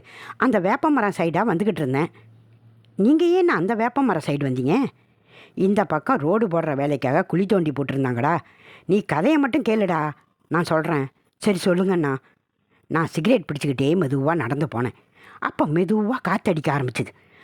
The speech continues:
அந்த மரங்கிட்ட நெருங்க நெருங்க மல்லிகைப்பூவோட வாசம் தூக்க ஆரம்பிச்சிருச்சு. எனக்கு ஒண்ணுமே புரியலடா. என்னடா இப்படி வாடை வருதேன்னு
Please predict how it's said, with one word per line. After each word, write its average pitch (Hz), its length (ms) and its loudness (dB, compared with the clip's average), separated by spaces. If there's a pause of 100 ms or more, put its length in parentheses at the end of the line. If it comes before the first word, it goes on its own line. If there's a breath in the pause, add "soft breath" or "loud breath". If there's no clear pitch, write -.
(200 loud breath)
அந்த 254 280 2
மரங்கிட்ட 147 480 -2 (160)
நெருங்க 214 400 2
நெருங்க 185 340 -2 (440 loud breath)
மல்லிகைப்பூவோட 208 840 2 (680)
வாசம் 233 460 0
தூக்க 277 340 0
ஆரம்பிச்சிருச்சு. 202 520 -2 (560 soft breath)
எனக்கு 233 300 2
ஒண்ணுமே 190 400 2
புரியலடா. 156 500 -2 (600 soft breath)
என்னடா 262 460 2
இப்படி 285 320 0
வாடை 196 280 0
வருதேன்னு 190 460 0